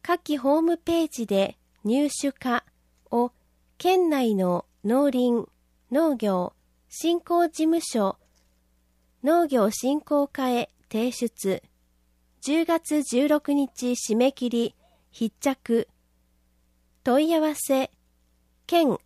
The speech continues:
農業水産振興課、奈良県マーク、電話、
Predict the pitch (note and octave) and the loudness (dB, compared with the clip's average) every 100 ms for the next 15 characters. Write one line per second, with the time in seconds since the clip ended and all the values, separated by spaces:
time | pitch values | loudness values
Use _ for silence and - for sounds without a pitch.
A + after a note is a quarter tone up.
0 | - C4 D#4+ D#4+ E4 E4 D#4 - D#4+ - | -2 2 2 2 2 2 0 -2 -2 -2
1 | A3+ F#3+ F#3+ - C#4 C#4 - B3 B3 A3+ | -2 -2 -2 -4 -4 -2 0 -2 -2 -2
2 | A3 - _ _ _ _ _ _ B3 D4 | -2 -4 _ _ _ _ _ _ 0 2
3 | E4 E4 D#4 D4 D4 C4 - F3+ E3+ - | 0 0 2 2 0 -2 -4 -6 -6 -10
4 | _ _ _ _ _ _ - A#3 B3 A3+ | _ _ _ _ _ _ -2 2 2 0
5 | A3 - | -2 -4